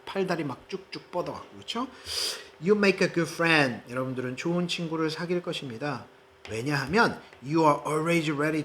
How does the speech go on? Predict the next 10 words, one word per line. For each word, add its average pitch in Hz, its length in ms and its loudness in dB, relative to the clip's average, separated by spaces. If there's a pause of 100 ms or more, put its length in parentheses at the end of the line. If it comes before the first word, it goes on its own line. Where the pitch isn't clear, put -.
to 220 280 2
listen 143 360 -4
to - 140 -10 (100)
other. 175 380 0 (380)
여러분들은 147 680 -2 (1120)
다른 180 300 -4
사람의 196 360 4
말을 165 400 2 (220)
항상, 214 880 -2 (540)
항상 196 520 0